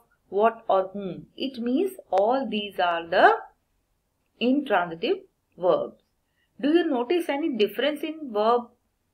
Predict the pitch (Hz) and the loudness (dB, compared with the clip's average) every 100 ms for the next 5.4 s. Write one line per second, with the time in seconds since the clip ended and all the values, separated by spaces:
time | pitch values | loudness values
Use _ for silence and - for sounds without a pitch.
0 | _ _ - _ _ 175 226 240 220 233 | _ _ -20 _ _ 0 2 2 0 -2
1 | 226 214 - 233 220 180 180 226 - _ | -2 -4 -4 -2 0 2 2 0 -6 _
2 | _ - 202 214 214 208 220 233 220 196 | _ -2 0 2 4 4 4 0 -2 -4
3 | - 208 226 254 - _ _ - 180 185 | -4 -8 -8 -10 -14 _ _ -12 -6 2
4 | 233 233 285 285 233 226 226 - 285 269 | 2 2 -6 -4 -4 0 0 0 -4 -2
5 | 269 294 320 | 0 0 -2